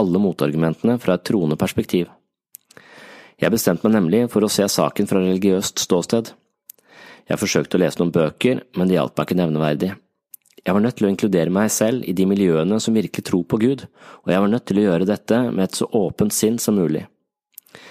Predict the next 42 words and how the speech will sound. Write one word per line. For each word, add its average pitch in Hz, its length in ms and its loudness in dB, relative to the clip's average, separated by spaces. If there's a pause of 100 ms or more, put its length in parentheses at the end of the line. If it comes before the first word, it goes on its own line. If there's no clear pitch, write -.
(500)
I - 40 2
over 127 160 2
fire 110 320 2
år 127 220 0
har 117 100 0
jeg 95 120 0
deltatt 90 280 0
i 101 80 0
bibelgrupper, 90 680 2 (180)
på 90 120 2
alfakurs 120 720 -2
og 90 80 2
engasjert 92 440 0
meg 104 120 2
i 98 80 2
ulike 78 260 0
menigheter. 82 540 -2 (920)
Jeg 90 140 -2
var 101 80 0
ute 90 240 -2
etter 104 120 -2
svar 101 300 0
på 98 100 -2
de 98 80 0
store 95 320 0
spørsmålene 95 680 0
fra 90 160 0
religiøst, 90 580 0 (160)
eh, 92 220 0
ståsted. 87 560 -2 (1300)
Jeg 101 120 -2
tok - 200 0
med 101 140 4
meg 120 140 -2
alle 92 240 2
mine 107 200 2
innvendinger 90 560 2
mot 98 160 0
religion 101 440 2
inn 101 160 2
i 107 60 2
menighetene, 101 640 0